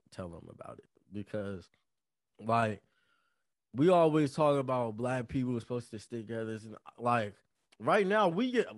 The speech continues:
we getting dubbed by our community. Our community does not fuck with us, like, at all right now. So it's like,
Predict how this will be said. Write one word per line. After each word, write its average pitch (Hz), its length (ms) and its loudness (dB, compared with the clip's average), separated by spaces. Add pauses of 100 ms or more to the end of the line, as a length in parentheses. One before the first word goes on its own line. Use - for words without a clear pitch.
we 180 200 0
getting 180 240 6
dubbed 127 460 2
by 107 180 -2
our 101 140 -4
community. 95 480 -10
Our 147 160 4
community 147 460 -4
does 117 220 -6
not 139 400 -2
fuck 156 220 0
with 120 140 -4
us, 85 260 -12 (160)
like, 107 300 -2
at 131 160 -2
all 131 280 4
right 98 220 -4
now. 87 240 -12
So 135 240 0
it's 135 160 -2
like, 120 240 -2